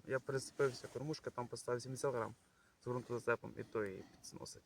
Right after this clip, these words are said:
Велика течія і висока вода. Мені це не подобається. Е, тут поставив кормушку вісімдесят грам. Наживка у нас буде один опариш. І у нас є перловка варена,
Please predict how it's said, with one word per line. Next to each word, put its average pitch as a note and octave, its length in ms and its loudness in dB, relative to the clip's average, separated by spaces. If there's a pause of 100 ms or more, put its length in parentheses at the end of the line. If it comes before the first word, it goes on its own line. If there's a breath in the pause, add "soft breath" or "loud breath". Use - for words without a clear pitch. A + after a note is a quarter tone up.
(2000 loud breath)
Велика B2 280 -2
течія - 480 -4 (200)
і - 40 -18
висока - 440 -10
вода. - 200 -6 (240)
Мені - 160 -10
це A2+ 60 -12
не - 80 -10
подобається. - 560 -8 (880 loud breath)
Е, A#2 160 -2 (120)
тут C#3 140 -4
поставив C3 360 4
кормушку B2 440 -6
вісімдесят B2 480 -4
грам. D3 240 -4 (180)
Наживка B2+ 380 -2
у A#2 40 2
нас A2+ 140 -4
буде - 300 -2
один C3 260 -2
опариш. C#3+ 460 -6 (800)
І A#2+ 200 0
у - 140 -4
нас A#2 300 -2
є A2 260 -4 (320)
перловка A#2+ 580 -2
варена, D#3 540 0